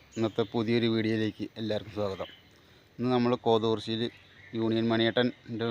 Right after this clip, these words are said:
വീട്ടിൽ റബ്ബറും തോട്ടം വെട്ട് കേട്ടോ. ഒരു അൻപത് സെന്റ് സ്ഥലം. മൊത്തം കാട് പിടിച്ച് കിടക്കാണ്. മൂപ്പര് കുറേ ആയി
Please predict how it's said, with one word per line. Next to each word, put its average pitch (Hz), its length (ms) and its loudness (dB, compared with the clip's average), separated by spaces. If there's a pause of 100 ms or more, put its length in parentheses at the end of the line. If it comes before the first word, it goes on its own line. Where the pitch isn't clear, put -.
വീട്ടിൽ 107 240 -4 (160)
റബ്ബറും 104 320 -4
തോട്ടം 110 220 -2
വെട്ട് 104 140 -2
കേട്ടോ. - 180 -6 (760)
ഒരു 117 140 -2
അൻപത് 107 380 2
സെന്റ് 110 200 2
സ്ഥലം. 92 240 -4 (3500)
മൊത്തം 120 320 6
കാട് 117 240 10
പിടിച്ച് 123 200 6
കിടക്കാണ്. 101 340 6 (960)
മൂപ്പര് 117 320 2
കുറേ 123 180 12
ആയി 131 80 12